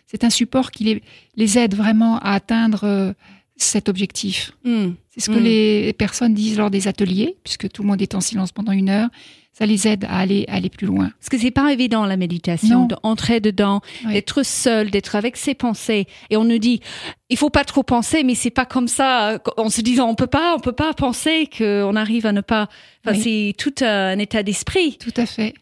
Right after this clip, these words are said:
Speaker 2: Donc, euh, donc cette image, ça peut être un support.
Speaker 1: C'est un
Speaker 2: Très
Speaker 1: support,
Speaker 2: bien.
Speaker 1: et après, ça les mène au-, aux sensations du corps.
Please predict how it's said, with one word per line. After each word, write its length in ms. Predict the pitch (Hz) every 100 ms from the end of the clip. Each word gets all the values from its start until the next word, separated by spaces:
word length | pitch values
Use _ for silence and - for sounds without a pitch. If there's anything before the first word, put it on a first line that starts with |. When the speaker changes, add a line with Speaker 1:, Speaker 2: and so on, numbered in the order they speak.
| 202
Speaker 2:
Donc, 260 | 190 -
euh, 220 | 190 180 175
donc 160 | 208
cette 220 | - 226
image, 300 | 233 220 294
ça 180 | 320 262
peut 120 | -
être 120 | 208 202
un 100 | 180
support. 600 | - 190 - 208 320 -
Speaker 1:
C'est 200 | - 262
un 60 | 285
Speaker 2:
Très 100 | -
Speaker 1:
support, 400 | 190 165 247 294
Speaker 2:
bien. 100 | 233
Speaker 1:
et 60 |
après, 300 | 220 - 254
ça 160 | 269 220
les 120 | 196
mène 300 | 190 190 226
au-, 240 | 240 208 180
aux 140 | - 185
sensations 460 | 233 214 196 226
du 120 | 214 202
corps. 420 | 202 175 185